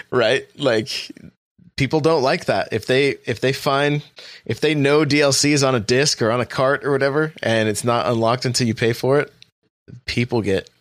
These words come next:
irate about that stuff. That wasn't necessarily the case with, with Zelda, but I think we're getting Odyssey D L C. I think we were probably gonna get it from the get-go, and I think that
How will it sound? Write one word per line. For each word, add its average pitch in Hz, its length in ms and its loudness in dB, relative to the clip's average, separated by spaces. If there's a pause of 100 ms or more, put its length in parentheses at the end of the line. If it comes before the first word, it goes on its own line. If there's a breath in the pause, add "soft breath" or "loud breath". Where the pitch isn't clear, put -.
(120)
irate 98 360 2
about 95 260 -4
that - 160 -8
stuff. 104 340 -6 (380 loud breath)
That 160 140 -2
wasn't 151 260 2
necessarily 127 480 0
the 104 100 -2
case 113 380 -2
with, 101 240 -4 (300 loud breath)
with 117 140 -4
Zelda, 117 340 0
but 107 260 -2 (160 loud breath)
I 151 140 -2
think 175 180 -4
we're 143 100 2
getting 131 200 2
Odyssey 143 500 0 (240 loud breath)
D 143 140 2
L 131 100 4
C. 147 300 0
I 151 160 -4
think 165 200 -2
we 151 120 2
were 135 80 4
probably 139 300 0
gonna 131 160 0
get 131 200 0
it 131 80 -2
from 135 160 -2
the 113 80 0
get-go, 165 560 0 (540 loud breath)
and 135 200 -2
I 123 140 -2
think - 540 -4
that 127 560 -2